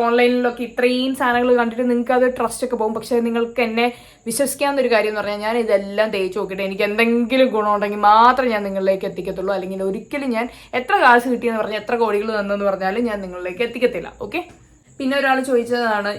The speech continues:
ഈ കൈകൾ എങ്ങനെയാണ് ഇത്ര ഭംഗിയായിരിക്കുന്നത്, എക്സ്റ്റൻഷൻ ഇതുപോലെ വെച്ചാൽ മതി. <laughs> ഡി ആർ, ഡി ആർട്ടിസ്ട്രി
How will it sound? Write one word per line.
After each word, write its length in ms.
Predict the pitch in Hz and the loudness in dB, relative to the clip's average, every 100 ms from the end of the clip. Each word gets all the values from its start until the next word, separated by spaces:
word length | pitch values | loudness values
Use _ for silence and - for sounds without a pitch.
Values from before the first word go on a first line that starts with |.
| - | -8
ഈ 40 | 214 240 | -4 -2
കൈകൾ 300 | 208 214 233 | 0 0 -2
എങ്ങനെയാണ് 280 | 220 220 208 | -2 -6 -6
ഇത്ര 120 | 202 214 214 | -8 -10 -8
ഭംഗിയായിരിക്കുന്നത്, 800 | 190 196 208 185 185 185 180 170 175 _ _ - 202 | -8 -6 -4 -4 -4 -4 -4 -6 -8 _ _ -8 -6
എക്സ്റ്റൻഷൻ 460 | - 247 233 240 214 | -2 -2 0 -4 -2
ഇതുപോലെ 260 | 202 202 202 | 4 6 6
വെച്ചാൽ 220 | 180 185 190 | 2 2 2
മതി. 180 | 170 170 240 - 302 | 2 -4 -10 -4 -4
<laughs> 320 | - - - | -6 -18 -8
ഡി 80 | 247 254 254 | 2 6 6
ആർ, 80 | 262 - - - 196 | 6 -6 -16 -14 0
ഡി 80 | 226 226 | 4 4
ആർട്ടിസ്ട്രി 500 | 220 247 - 240 | 2 -6 -4 -4